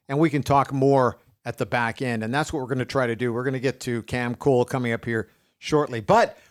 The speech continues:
we have to tell you, The Outsiders is brought to you by the Macintosh Group at Remax River City. Twenty twenty has been a real interesting year for everybody.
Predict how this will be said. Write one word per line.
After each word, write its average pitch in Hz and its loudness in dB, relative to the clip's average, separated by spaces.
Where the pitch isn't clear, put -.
we - -2
have 214 4
to 165 -2
tell 190 4
you, 180 4
The 170 4
Outsiders 180 4
is 131 -4
brought 175 2
to - -2
you 170 4
by 160 4
the 147 2
Macintosh 151 2
Group 170 2
at 127 4
Remax 147 0
River 131 0
City. 208 2
Twenty 233 4
twenty 214 4
has 160 4
been 160 0
a 147 4
real 175 6
interesting 160 2
year 139 2
for 127 2
everybody. 123 0